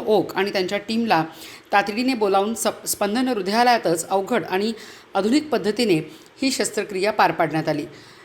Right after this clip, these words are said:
अँजिओग्राफीमध्ये गंभीर डाव्या कॅरोटिड धमनीचे अरुंद होणे व रुंद मानेचे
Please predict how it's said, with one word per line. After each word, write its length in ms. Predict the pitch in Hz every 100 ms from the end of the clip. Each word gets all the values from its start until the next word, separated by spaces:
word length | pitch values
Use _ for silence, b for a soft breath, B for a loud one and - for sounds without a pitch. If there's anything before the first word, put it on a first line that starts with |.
| B
अँजिओग्राफीमध्ये 800 | 220 226 277 269 269 254 240 254
गंभीर 360 | 226 196 226 269
डाव्या 460 | 214 190 220 240 - B B B B _ _
कॅरोटिड 440 | 214 208 240 254 254 - - -
धमनीचे 460 | 196 208 226 220 240
अरुंद 340 | 202 214 254
होणे 360 | 269 185 160 175
व 80 | 185
रुंद 260 | 208 220
मानेचे 580 | 247 214 196 196 233